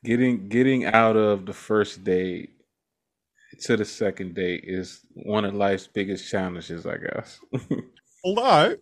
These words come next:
Speaker 2: when we th-, when we think about it, it's same as friends or any other relationship,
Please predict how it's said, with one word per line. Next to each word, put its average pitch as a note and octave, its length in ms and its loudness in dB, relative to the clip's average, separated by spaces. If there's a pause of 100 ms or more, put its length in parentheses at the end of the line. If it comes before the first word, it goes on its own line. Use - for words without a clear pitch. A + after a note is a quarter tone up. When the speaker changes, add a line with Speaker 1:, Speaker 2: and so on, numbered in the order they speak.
(100)
Speaker 2:
when B2 240 -2
we A#2 120 0
th-, - 200 -8
when G#2+ 200 0
we G#2+ 100 -2
think D3+ 260 -2
about G2 300 0
it, D3+ 200 -4
it's A#2+ 160 -6
same C3+ 280 0
as A#2+ 100 -4
friends C#3 480 -4
or A2 100 -2
any C3 180 -4
other B2+ 180 -6
relationship, F2+ 760 -6